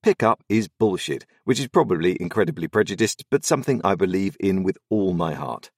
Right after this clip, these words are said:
I love to be able to learn something about being a C E O, creating habit-forming products, lifestyle design, and then sex, all within a week. How great is that? What else can you learn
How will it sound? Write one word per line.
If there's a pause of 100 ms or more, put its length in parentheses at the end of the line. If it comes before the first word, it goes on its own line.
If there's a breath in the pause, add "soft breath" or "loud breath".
(580)
I
love
to
be
able
to
learn
something
about
being
a
C
E
O, (160)
creating
habit-forming
products, (160 soft breath)
lifestyle
design, (180 soft breath)
and
then
sex,
all
within
a
week. (240)
How
great
is
that? (920)
What
else (320)
can
you
learn